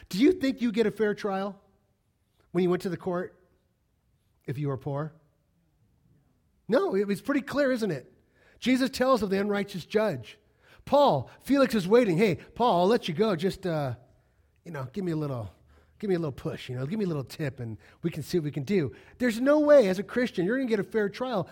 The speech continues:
And Paul's going, "Why are you going to them? Why are you going to them? Isn't there anybody among you who's wise enough to handle these types of problems?" Paul says they're unrighteous.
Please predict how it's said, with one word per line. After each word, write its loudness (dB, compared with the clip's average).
And -10
Paul's -2
going, -4
"Why -4
are 0
you 0
going -2
to -2
them? -8
Why 2
are 2
you 0
going 0
to -2
them? 2
Isn't 0
there 4
anybody 2
among 0
you -4
who's -8
wise -8
enough -12
to 4
handle 0
these 0
types -8
of -8
problems?" -8
Paul 0
says 2
they're 2
unrighteous. -2